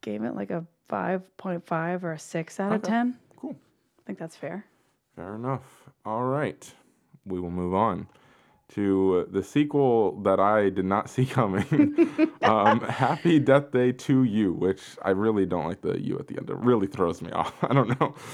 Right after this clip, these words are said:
Speaker 2: Um, but yeah, I, okay, th-, I have a weird experience, first of all. So I have, I genuinely remember enjoying the first movie.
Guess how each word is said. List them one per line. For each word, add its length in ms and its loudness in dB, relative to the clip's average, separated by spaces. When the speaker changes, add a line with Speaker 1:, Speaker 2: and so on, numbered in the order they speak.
Speaker 2:
Um, 540 0
but 160 0
yeah, 300 4
I, 460 0
okay, 240 2
th-, 240 0
I 80 4
have 140 4
a 100 2
weird 420 0
experience, 540 -10
first 300 -6
of 40 -6
all. 180 -8
So 460 2
I 580 2
have, 320 -2
I 120 4
genuinely 560 2
remember 640 0
enjoying 720 0
the 80 -6
first 320 -8
movie. 340 -18